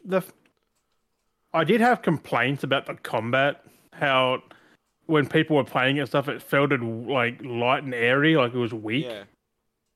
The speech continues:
Speaker 1: But I'm playing it and it's fine. Like, it's, it's their best combat yet.
Speaker 2: But, like, again, it's
Speaker 1: I'm
Speaker 2: like,
Speaker 1: fucking loving it.
Speaker 2: like, like the potato incident where it's like a Starfield player stuffed twenty thousand potatoes into the ship's cockpit
Speaker 1: Yeah.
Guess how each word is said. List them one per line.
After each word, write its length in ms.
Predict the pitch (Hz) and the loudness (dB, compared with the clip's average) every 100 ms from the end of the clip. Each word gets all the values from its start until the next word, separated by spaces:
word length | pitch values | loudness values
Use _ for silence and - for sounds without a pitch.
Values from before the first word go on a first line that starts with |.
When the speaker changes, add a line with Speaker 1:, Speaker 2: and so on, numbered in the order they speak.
| _ | _
Speaker 1:
But 120 | 151 170 | 0 0
I'm 80 | |
playing 260 | 156 143 147 | 0 0 2
it 100 | 139 | 0
and 120 | 127 | -2
it's 140 | 117 - | -6 -8
fine. 580 | - - 117 107 107 104 - | -18 -10 -6 -4 -6 -10 -8
Like, 160 | 117 123 _ - | -8 -10 _ -10
it's, 240 | 156 - _ 151 120 - | -10 -10 _ -14 -12 -8
it's 140 | 160 - | -6 -2
their 100 | 131 | 0
best 240 | 143 127 | 2 0
combat 440 | - 120 113 113 113 | -2 -4 -2 -4 -6
yet. 280 | 110 117 _ _ _ _ _ | -8 -10 _ _ _ _ _
Speaker 2:
But, 80 | 220 | -4
like, 180 | 240 240 | -4 -4
again, 340 | 214 202 208 | -6 -6 -6
it's 80 | 143 | -6
Speaker 1:
I'm 60 | 123 | -2
Speaker 2:
like, 140 | 151 | -2
Speaker 1:
fucking 140 | 131 113 | -2 -4
loving 260 | 113 113 | -4 -4
it. 120 | 123 - - - | -6 -8 -20 -10
Speaker 2:
like, 200 | 165 175 | -8 -6
like 220 | 185 185 | -6 -6
the 100 | 196 | -8
potato 600 | 175 175 175 170 165 156 135 | -12 -12 -8 -6 -4 -6 -8
incident 400 | 139 143 147 131 127 | -18 -18 -16 -14 -14
where 60 | |
it's 100 | 131 | -10
like 120 | 147 | -10
a 40 | 135 | -10
Starfield 500 | - 156 156 170 156 | -10 -8 -8 -10 -12
player 280 | 160 143 143 | -10 -8 -10
stuffed 400 | - 139 - _ | -12 -12 -14 _
twenty 260 | - 147 151 | -16 -14 -14
thousand 400 | 151 147 139 131 | -12 -12 -12 -16
potatoes 420 | 131 139 131 127 | -20 -14 -12 -10
into 200 | 120 123 | -12 -14
the 60 | 123 | -14
ship's 260 | 139 123 | -14 -18
cockpit 280 | - 135 - 277 | -18 -12 0 4
Speaker 1:
Yeah. 180 | 311 | 4